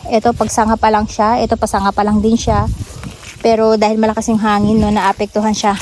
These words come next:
And then, may natitira pa tayong dalawang pakwan, guys. Hindi pa natin siya mapitas kasi ay medyo fresh pa yung ganito niya.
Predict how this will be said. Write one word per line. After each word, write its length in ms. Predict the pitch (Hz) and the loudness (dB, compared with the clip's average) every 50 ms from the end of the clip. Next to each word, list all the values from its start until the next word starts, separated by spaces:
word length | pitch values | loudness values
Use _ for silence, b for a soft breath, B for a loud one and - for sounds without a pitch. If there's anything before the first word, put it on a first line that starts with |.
| - - - | -8 -6 0
And 80 | 226 233 | 2 4
then, 160 | 247 262 269 | 4 6 6
may 160 | 269 269 262 | 4 4 4
natitira 400 | 262 269 254 269 262 240 277 262 | 4 2 2 -2 -2 -2 -2 -2
pa 160 | 254 262 247 | -2 -2 -2
tayong 160 | 262 247 247 | -2 0 2
dalawang 320 | 240 247 247 240 240 - - | 2 0 2 4 4 4 4
pakwan, 320 | 233 220 - 240 233 226 214 226 | 2 0 -4 -4 -4 -4 -4 -2
guys. 320 | 226 226 226 240 233 - | 0 0 0 0 -2 -4
Hindi 160 | - 226 220 | -4 -4 -4
pa 80 | 233 - | -4 -2
natin 240 | 214 220 214 208 226 | 0 -2 0 0 0
siya 160 | - 233 220 | -2 0 0
mapitas 400 | 220 - - 208 - 214 - - | 0 -2 -2 -2 -4 -4 -2 -2
kasi 320 | 240 - - 220 214 214 214 B B B B B B B B B B B | -4 0 0 2 0 0 -2 B B B B B B B B B B B
ay 720 | - 233 226 226 233 233 226 226 226 233 233 226 226 233 214 B B B B B B B - - B B B B B B B - | -4 -2 0 0 2 4 4 4 4 2 2 2 2 0 0 B B B B B B B -20 -20 B B B B B B B 0
medyo 240 | 262 262 233 285 269 - | 2 4 4 4 2 4
fresh 260 | 277 277 269 - - | 2 2 2 2 0
pa 80 | - | 0
yung 220 | 254 247 247 247 240 | 2 4 4 4 4
ganito 260 | 240 233 240 - 233 | 4 2 2 2 4
niya. 240 | 220 233 233 233 | 4 4 4 2